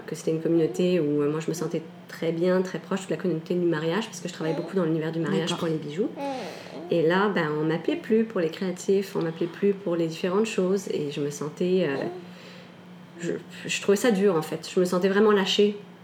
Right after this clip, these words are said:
Speaker 2: Ça
Speaker 1: Par
Speaker 2: prenait un peu l'eau de tous bords, quoi.
Speaker 1: Ouais, c'est ça. Donc, euh, moi, j'arrivais pas à, à m'investir dans ma compagnie. Donc, je prenais juste les commandes qui arrivaient, puis je les remplissais.
Speaker 2: C'était
Speaker 1: Et j'arrivais
Speaker 2: mécanique,
Speaker 1: pas,
Speaker 2: quoi.
Speaker 1: ouais,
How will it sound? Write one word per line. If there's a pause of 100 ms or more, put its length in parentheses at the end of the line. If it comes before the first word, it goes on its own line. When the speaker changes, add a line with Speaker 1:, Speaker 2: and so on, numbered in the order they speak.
(280)
Speaker 2:
Ça
Speaker 1:
Par
Speaker 2:
prenait
un
peu
l'eau
de
tous
bords,
quoi.
Speaker 1:
Ouais,
c'est
ça. (100)
Donc,
euh,
moi,
j'arrivais
pas
à,
à
m'investir
dans
ma
compagnie. (400)
Donc,
je
prenais
juste
les
commandes
qui
arrivaient,
puis
je
les
remplissais. (420)
Speaker 2:
C'était
Speaker 1:
Et
j'arrivais (120)
Speaker 2:
mécanique,
Speaker 1:
pas,
Speaker 2:
quoi.
Speaker 1:
ouais,